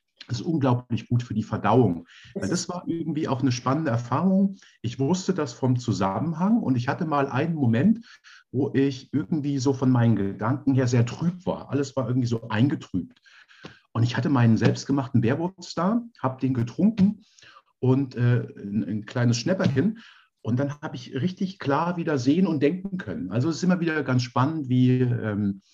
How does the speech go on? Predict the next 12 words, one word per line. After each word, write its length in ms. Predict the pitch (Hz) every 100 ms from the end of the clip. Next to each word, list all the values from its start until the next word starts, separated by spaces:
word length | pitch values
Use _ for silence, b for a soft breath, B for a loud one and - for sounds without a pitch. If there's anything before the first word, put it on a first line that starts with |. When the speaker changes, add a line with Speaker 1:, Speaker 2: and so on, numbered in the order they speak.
| B B B -
Speaker 1:
äh, 140 | 110
die 120 | 107
Müdigkeit 560 | 110 160 170 - 139 139
sich 240 | 135 135
über 200 | 139 117
unterschiedliche 640 | 127 170 139 - 143 131 107
Aspekte 520 | 107 - 131 123 123
ausdrücken 480 | 120 127 - 123 95
kann. 360 | - - - -
Und 140 | 95
auch 220 | - 127
dieses, 460 | 123 120 120 107 -